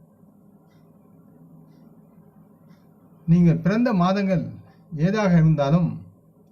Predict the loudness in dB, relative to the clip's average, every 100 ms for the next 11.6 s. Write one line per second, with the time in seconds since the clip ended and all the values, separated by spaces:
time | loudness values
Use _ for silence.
0 | _ _ _ _ _ _ _ _ _ _
1 | _ _ _ 0 0 2 -2 -4 -8 -4
2 | -2 -2 -6 -8 -8 -6 -6 -6 -6 -6
3 | -6 -8 -8 -8 -6 -6 -6 -8 -10 -18
4 | -20 _ _ -6 -6 -4 -6 -6 -10 -16
5 | _ _ _ -6 -2 0 -2 -4 -2 0
6 | 0 -2 -6 -12 -20 _ _ _ _ _
7 | _ -4 -2 0 -2 -4 -10 -20 _ _
8 | _ _ _ -6 -2 0 -2 -2 -2 -2
9 | -4 -10 -20 _ _ _ _ _ _ _
10 | -6 -2 -2 -4 -6 -6 -6 -6 -4 -6
11 | -4 -2 0 0 -2 -4